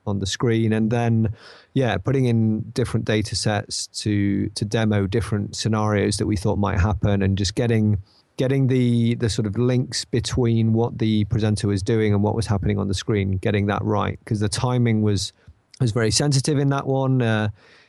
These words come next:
if the presenter sort of paused for a second, the, the person in control of the visualization might misinterpret that as them wanting to move on to the next stage. So th-, there was a lot of, a lot of rehearsals involved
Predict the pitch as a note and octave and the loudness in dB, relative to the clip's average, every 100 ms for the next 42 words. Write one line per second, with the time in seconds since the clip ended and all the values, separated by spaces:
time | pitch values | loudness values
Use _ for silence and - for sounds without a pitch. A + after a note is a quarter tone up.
0 | _ - B2+ - A#2+ A#2 B2+ B2+ - A#2+ | _ -4 -4 -2 -2 0 0 0 0 0
1 | A2+ G2+ A2 G2 - - C#3 C3 B2+ - | 0 0 -2 -4 -4 -2 0 0 -2 -2
2 | B2+ A2+ - B2 - A#2+ A#2+ A#2 A2+ - | -2 -2 -2 -4 -2 -2 0 0 -2 -4
3 | _ _ _ _ - A2 A2 A2 G#2+ - | _ _ _ _ -4 0 0 0 -2 -2
4 | A2+ - A2 G#2 G#2 G#2+ A2+ G#2+ G#2+ G2+ | -2 0 -2 -2 -4 -2 0 2 0 0
5 | G2+ G2+ A2 G#2 G#2 A2 A2+ - G#2+ G#2 | 0 0 0 0 2 2 0 0 0 0
6 | G2+ G2 - _ _ - - A#2 A2+ - | 0 -4 -10 _ _ -20 -6 -2 0 0
7 | G#2+ A#2 G#2+ - G#2 G#2 G#2 G2+ G2 G#2 | 0 0 -2 -2 -2 -2 -2 -4 -2 0
8 | G2+ G#2 G#2 G2+ G2+ G#2 G2+ G2+ F#2+ G2 | 2 0 -2 -2 -2 0 0 -2 0 -2
9 | F#2+ - - A#2+ A2+ F#2+ - G#2 G#2 A2 | -2 -4 -2 0 0 0 0 0 0 -4
10 | - - - - - A2 A2 B2+ C#3 C3 | -12 -20 -20 -10 -2 0 2 2 2 0
11 | A2+ - B2 A#2+ B2 B2 A2+ A#2 G2+ B2 | -2 -8 -2 0 2 0 0 2 2 0
12 | A2+ A#2 G#2+ G#2+ G#2 G2+ G2+ | 0 0 0 0 0 0 0